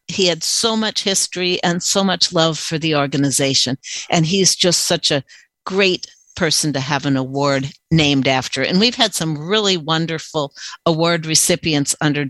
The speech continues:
for the James R. Olson Award. And I'm just gonna go through a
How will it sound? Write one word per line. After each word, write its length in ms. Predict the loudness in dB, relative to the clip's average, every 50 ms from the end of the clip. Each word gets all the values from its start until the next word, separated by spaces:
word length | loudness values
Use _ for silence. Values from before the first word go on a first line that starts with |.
| -6 -8 -4
for 120 | -2 -2 0
the 140 | 0 0
James 340 | 0 0 2 2 2 2 2
R. 200 | 0 0 0 -2
Olson 500 | -2 -4 -2 -2 -2 0 0 0 0 0 0 -2
Award. 440 | -4 -4 -2 -2 0 0 0 0 0
And 100 | 0 0
I'm 120 | 0 0
just 220 | 0 -2 -2 0
gonna 180 | 0 0 0 0
go 200 | 0 -2 -2 -2
through 340 | -2 -4 -6 -6 -6 -6 -6 -10 -14 -16 -16 -14 -14 -16 -16 -20 -12 _
a 40 | -8